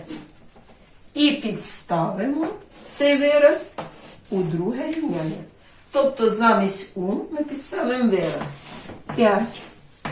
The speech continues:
відняти В, за дужками помножити на В, і буде дорівнювати шість.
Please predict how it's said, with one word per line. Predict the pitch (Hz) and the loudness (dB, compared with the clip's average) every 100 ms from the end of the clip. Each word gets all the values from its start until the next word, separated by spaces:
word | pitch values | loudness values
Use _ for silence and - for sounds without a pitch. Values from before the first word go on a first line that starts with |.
| - 151 - - 208 | -12 -14 -12 -8 -4
відняти | 240 208 214 180 151 139 143 143 | -2 0 2 0 -2 -6 -6 -6
В, | 160 160 160 170 160 - - - - - - - - - - - | -2 -2 -2 -4 -6 -8 -12 -12 -12 -12 -12 -16 -20 -20 -20 -8
за | 202 220 | -2 0
дужками | 247 226 - 208 180 175 - | 0 -4 -2 0 0 -2 -4
помножити | 190 185 185 175 160 160 160 | -6 -4 -4 -4 -6 -6 -4
на | 160 | -2
В, | 160 156 160 180 294 - - - - - | -4 -6 -6 -6 -6 -8 -16 -14 -10 -8
і | - | -6
буде | 196 185 185 175 | -2 2 2 2
дорівнювати | 170 208 285 285 269 - 285 | 0 2 2 2 0 -2 -4
шість. | - - 147 - - | -4 -4 -6 -8 -12